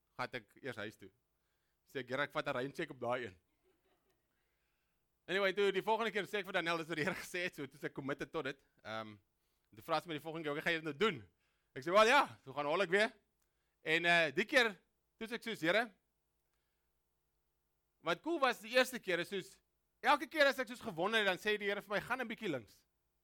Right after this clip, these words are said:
Of "Gaan 'n bietjie regs." En dan doen ek dit.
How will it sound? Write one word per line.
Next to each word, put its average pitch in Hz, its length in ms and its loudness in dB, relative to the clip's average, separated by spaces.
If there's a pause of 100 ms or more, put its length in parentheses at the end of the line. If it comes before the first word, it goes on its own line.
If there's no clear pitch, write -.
(320)
Of 208 140 -4
"Gaan 240 240 0
'n 233 60 -4
bietjie 196 200 -4
regs." - 420 -4 (1800)
En 190 100 -8
dan 202 140 0
doen 277 120 -4
ek - 120 -4
dit. 95 140 -18